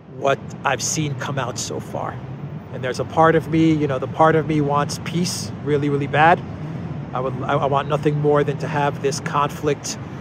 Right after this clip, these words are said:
be resolved in a peaceful way. But there's also a part of me that says,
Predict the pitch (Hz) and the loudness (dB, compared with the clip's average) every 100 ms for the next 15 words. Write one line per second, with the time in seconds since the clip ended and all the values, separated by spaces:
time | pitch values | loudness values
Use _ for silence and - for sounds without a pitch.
0 | - - - - - - - 160 147 139 | -10 -8 -10 -10 -12 -12 -6 0 2 4
1 | 143 143 143 135 135 - 156 - 151 143 | 8 8 6 2 -2 -4 -4 0 2 4
2 | 151 165 180 143 135 127 143 139 147 156 | 8 8 8 4 0 2 2 4 2 2
3 | 143 - 151 156 151 151 143 139 - 156 | 0 4 4 4 2 2 0 -2 0 2
4 | 147 139 - | 2 0 -6